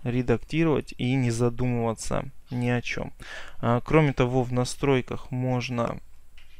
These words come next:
<clears throat> а, можно отобразить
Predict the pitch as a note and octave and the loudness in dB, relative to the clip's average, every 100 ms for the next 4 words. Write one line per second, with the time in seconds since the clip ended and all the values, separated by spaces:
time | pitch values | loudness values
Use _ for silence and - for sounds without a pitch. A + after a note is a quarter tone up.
0 | - - - - D3+ B2 B2 - - - | -16 -16 -6 2 2 2 -2 -8 -16 -18
1 | - - - - - - - - - - | -18 -20 -20 -20 -18 -16 -14 -10 -10 0
2 | B2 A#2+ A#2+ C3 C3+ B2 A#2+ A#2 A#2 B2 | 2 4 4 2 2 2 2 4 2 4
3 | B2 B2 B2+ - | 4 4 4 6